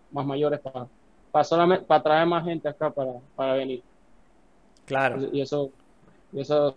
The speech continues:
Speaker 1: o sea, está bien, porque al final nosotros estamos teniendo como un ojo, un buen punto ojo para que la gente venga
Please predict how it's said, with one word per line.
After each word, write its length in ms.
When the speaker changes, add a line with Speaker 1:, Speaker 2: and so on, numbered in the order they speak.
Speaker 1:
o 80
sea, 160
está 200
bien, 240
porque 260
al 80
final 380
nosotros 260
estamos 260
teniendo 340
como 160
un 100
ojo, 220
un 120
buen 120
punto 300
ojo 280
para 140
que 60
la 140
gente 260
venga 220